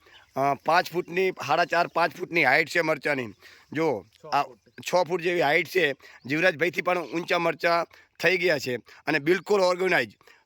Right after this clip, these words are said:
Speaker 1: બિલકુલ ખાતર નહીં. <clears throat> અને બધું ગાય, એક પોતે પણ એક ગાયની પશુપાલનમાં એક ગાય પાળે છે અને પોતે ગાય માતાને માતા માને છે. દૂધ, દૂધ, ઘી, અ, દહીં બધું ગાયનું ખાય છે અને જે ગાયના મળમૂત્રમાંથી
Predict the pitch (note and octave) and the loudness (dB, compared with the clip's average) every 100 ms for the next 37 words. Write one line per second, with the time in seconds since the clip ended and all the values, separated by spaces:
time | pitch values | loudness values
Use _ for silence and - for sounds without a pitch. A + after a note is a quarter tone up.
0 | _ E3+ F3+ G#3 G3 E3+ E3+ F#3 E3 E3+ | _ -2 0 0 0 2 0 0 2 2
1 | C3 F2+ _ _ _ _ _ _ _ _ | 2 -4 _ _ _ _ _ _ _ _
2 | - D3+ C3 - - D3 D#3 A#2+ C3+ C3+ | -10 -8 -8 -12 -4 0 0 -2 -4 0
3 | G3 F#3+ - - - C3 E3+ F#3 - _ | 0 0 -6 -20 -8 2 4 2 -2 _
4 | E3 F3+ F3 F3 F3+ D#3+ E3 F3 E3+ F3 | -4 -2 0 0 0 2 2 2 0 -2
5 | F3 D3+ D#3 F3+ E3+ F3 F3 F3 D#3+ D#3+ | -2 -2 -4 -2 0 0 0 0 -2 0
6 | D#3+ E3+ - E3+ D#3+ E3+ F3 - - - | 2 2 4 2 4 2 0 -8 -20 -12
7 | - D3 C3+ D#3 E3 D#3+ E3 E3 D#3 E3 | -4 -2 -2 -2 0 2 2 0 0 0
8 | E3+ D3+ D#3 F3 D#3+ D3+ C#3+ B2+ C3+ - | 0 0 2 2 2 0 -2 -4 -8 -10
9 | - _ - A3 D#3+ E3 D#3 C3 C3+ E3+ | -20 _ -14 -4 -2 0 -4 -6 0 2
10 | E3+ C#3 D3 F3 F3 - _ _ _ - | 2 0 2 4 2 0 _ _ _ -6
11 | C#3 C#3 D#3+ F3+ F3+ D3 E3 D#3 E3 F#3+ | -2 0 2 2 2 -4 -4 0 0 0
12 | D#3 D#3 C#3 D3 C#3+ - D3+ C#3+ D#3 D#3+ | 2 2 2 -2 -4 -4 -4 -2 -2 2
13 | D#3+ E3+ F3 E3 F3 F3+ - F#3 F3+ D3+ | 2 2 -2 -2 -2 -2 0 0 0 -2